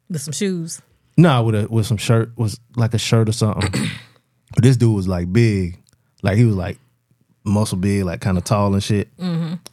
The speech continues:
Speaker 2: And it was an, it was two of them there, like, tall and kinda, you know, and they just walked over to him or whatever.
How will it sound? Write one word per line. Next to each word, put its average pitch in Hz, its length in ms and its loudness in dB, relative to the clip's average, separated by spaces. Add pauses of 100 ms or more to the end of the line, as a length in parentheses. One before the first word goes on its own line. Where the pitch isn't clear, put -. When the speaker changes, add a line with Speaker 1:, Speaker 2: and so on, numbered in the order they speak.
(280)
Speaker 2:
And 196 100 2
it - 20 2
was 196 140 -2
an, 190 120 -2
it 190 100 4
was 175 100 2
two 180 240 2
of 131 80 2
them 113 120 -2
there, 101 220 -2
like, 101 220 -4
tall 104 300 2
and 95 80 0
kinda, 95 280 0
you 110 120 4
know, 87 200 0 (640)
and 104 120 4
they 110 80 4
just 104 160 0
walked 110 240 2
over 101 160 0
to 135 140 0
him 123 140 4
or 110 80 2
whatever. 95 440 0